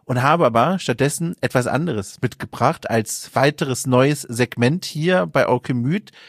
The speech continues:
nämlich ein kleiner Blick auf mein vergangenes Spielewochenende. Es ist eigentlich ganz einfach und drängt sich geradezu auf.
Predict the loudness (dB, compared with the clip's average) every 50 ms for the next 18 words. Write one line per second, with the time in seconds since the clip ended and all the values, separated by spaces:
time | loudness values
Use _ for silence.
0 | -20 -20 -20 _ _ 2 4 4 4 4 2 -2 -2 -6 -10 -16 -20 _ _ _
1 | _ _ _ _ _ _ _ _ _ _ 0 0 0 0 0 0 2 2 4 4
2 | 2 0 0 -2 -8 -8 -8 _ -18 -20 -20 _ _ _ -2 -2 -2 -2 0 2
3 | 2 2 2 2 0 -4 -6 -10 -6 -6 -4 0 0 0 0 0 0 -2 -2 -4
4 | -6 -10 -16 -14 -14 -8 -6 -4 -2 -2 -2 -2 -2 -4 -4 -6 -6 -6 -6 -8
5 | -10 -4 0 0 0 2 2 2 2 2 2 2 0 0 0 0 2 2 2 2
6 | 2 2 0 0 0 -2 -2 0 -2 -2 -2 -4 -6 -8 -8 -6 -2 2 2 2
7 | 2 0 -2 -2 -2 0 2 4 4 4 2 0 -4